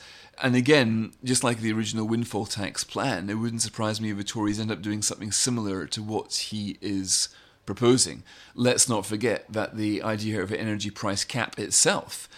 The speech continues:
is a Labour idea stolen by the Conservatives. So there isn't really that, I mean, th-, right now, for a long, long time now, the Tories have been using Labour as their think tank in energy.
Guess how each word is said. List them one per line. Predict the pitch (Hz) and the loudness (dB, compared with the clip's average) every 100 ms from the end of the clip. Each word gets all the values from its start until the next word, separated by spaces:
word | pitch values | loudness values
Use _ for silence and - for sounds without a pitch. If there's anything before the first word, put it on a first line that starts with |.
| - - | -20 -8
is | - 117 117 117 113 | 2 4 6 4 2
a | - | 2
Labour | 117 120 110 107 | 6 8 6 2
idea | 110 107 107 104 | 0 0 0 0
stolen | 101 - 107 104 104 104 | -2 -2 -2 -2 -4 -6
by | 101 95 95 90 - | -4 -2 -2 -4 -6
the | 98 | -8
Conservatives. | 104 101 113 107 60 - - - - - | -6 0 2 0 -4 -2 -2 -2 -12 -6
So | - | 4
there | 131 160 | 8 10
isn't | 165 127 | 8 6
really | 131 117 110 | 4 4 4
that, | 104 113 117 | 2 0 2
I | |
mean, | 117 120 | 2 0
th-, | 131 | 2
right | 151 127 | 4 4
now, | 131 113 | 4 2
for | 131 | 2
a | 131 | 2
long, | 143 156 147 | 4 4 6
long | 131 120 | 6 4
time | 120 110 104 98 | 2 0 0 0
now, | 85 60 - - - - | -4 -6 -10 -20 -20 -8
the | 127 | -4
Tories | 117 139 131 123 120 | 0 4 6 6 4
have | 110 | 0
been | 107 | 0
using | 107 107 107 101 | 0 0 -2 0
Labour | 104 98 95 92 - | -2 0 -2 -4 -4
as | 104 98 | -4 -4
their | 104 | -4
think | - 107 104 | -2 -4 -4
tank | - 80 - - | -6 -8 -10 -8
in | 87 | -6
energy. | 92 82 - - | -6 -6 -6 -10